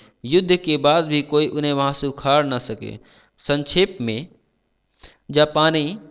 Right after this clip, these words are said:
एशिया महाद्वीप में अपने को एक सर्वोच्च सत्ता के रूप में स्थापित करना तथा दूसरी विदेशी शक्तियों को यथासंभव एशिया से बाहर रखना चाहते थे। जापान के द्वीपों की लंबी श्रृंखला और उनकी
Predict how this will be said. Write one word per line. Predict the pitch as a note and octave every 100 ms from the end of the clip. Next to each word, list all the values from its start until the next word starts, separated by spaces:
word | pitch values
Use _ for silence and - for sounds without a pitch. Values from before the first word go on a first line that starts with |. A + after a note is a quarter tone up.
| _ D#3+
एशिया | E3 - A3
महाद्वीप | G3 D#3 D#3 D3+ F#3 G#3
में | E3 E3
अपने | D3 D3+ E3+ F#3
को | F#3 E3+ - -
एक | E3+ F3+ F3+ - -
सर्वोच्च | - D#3 D#3 G3 G#3
सत्ता | - - - F#3
के | F#3 E3+
रूप | E3+ E3+
में | D#3+ D3
स्थापित | - D#3+ D3 F#3 -
करना | D3+ C3+ A#2+ A2+ A#2+ - -
तथा | C#3 E3
दूसरी | D3 D3+ D3+ F#3 G3
विदेशी | D#3+ D#3+ F3+
शक्तियों | - D3+ - E3 F#3
को | F3+
यथासंभव | D#3 D3+ F3+ F3+ E3 D3+ D3+ -
एशिया | D#3 - F#3+
से | F#3+ E3+
बाहर | C#3+ C#3 F3
रखना | E3 D#3 C#3
चाहते | C3+ A2+ G#2+ G#2+ G2+
थे। | G#2 A2+ _ - - - - -
जापान | D3 E3 F#3 A3
के | A#3 G3+
द्वीपों | E3+ F3+ A3 A3+
की | F#3+
लंबी | E3 D#3 E3+ G#3
श्रृंखला | - D#3+ D#3 B2+ A#2 B2 - -
और | D#3 E3
उनकी | E3+ F#3 -